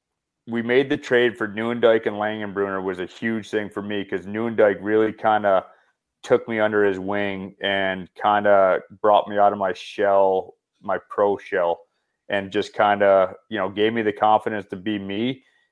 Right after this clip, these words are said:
And be you in New Jersey is a different type of you, right? Like, you, it's, it's definitely structured and no facial hair, buttoned up tight all the time with your tie on.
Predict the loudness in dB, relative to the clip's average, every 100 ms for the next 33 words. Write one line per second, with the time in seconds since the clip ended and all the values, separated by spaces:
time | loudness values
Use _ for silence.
0 | _ 0 0 -2 0 0 2 2 4 4
1 | 4 2 0 0 4 4 4 -2 -2 -4
2 | 0 0 0 -6 -8 0 0 0 -4 -2
3 | -2 -2 0 2 2 2 -2 -4 -6 -8
4 | _ _ _ _ -6 -6 -8 -20 -20 -12
5 | -12 -12 -6 -6 -4 -6 -8 -16 _ 2
6 | 2 2 -2 -2 -2 -6 -10 _ _ _
7 | 0 2 2 2 0 0 -2 2 2 4
8 | 2 0 -4 _ _ -20 -20 _ 2 2
9 | 2 0 0 -2 2 4 4 4 2 0
10 | -2 0 2 0 -4 -6 0 4 4 4
11 | 0 -2 -6